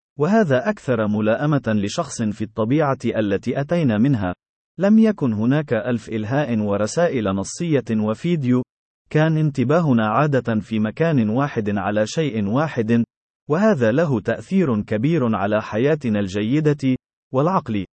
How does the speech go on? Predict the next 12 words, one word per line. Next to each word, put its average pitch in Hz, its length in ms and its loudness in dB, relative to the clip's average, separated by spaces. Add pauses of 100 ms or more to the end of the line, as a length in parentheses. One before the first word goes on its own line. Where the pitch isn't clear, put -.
(120)
فنحن 190 400 0
نكافأ 113 720 0
عندما 107 440 2
ننتبه 113 520 0
ونشغل 113 680 0
في 156 120 -4
الوقت 156 380 -2
الحاضر، 107 560 0 (320)
والانتباه 147 560 2
هو 110 440 0
في 175 140 -4
الواقع 135 400 2